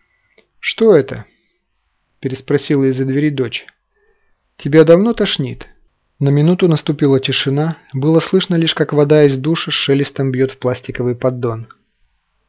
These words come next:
«Ты хочешь спросить, не беременна ли я?»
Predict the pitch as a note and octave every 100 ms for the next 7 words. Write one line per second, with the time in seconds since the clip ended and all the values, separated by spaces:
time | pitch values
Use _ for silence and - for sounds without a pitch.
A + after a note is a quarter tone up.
0 | - - _ _ B2+ - C#3 D3 - -
1 | C3+ B2+ C#3+ B2 - C3+ C3+ C3 C3 E3+
2 | F3 C3+ A#2+ A#2+ A#2 A#2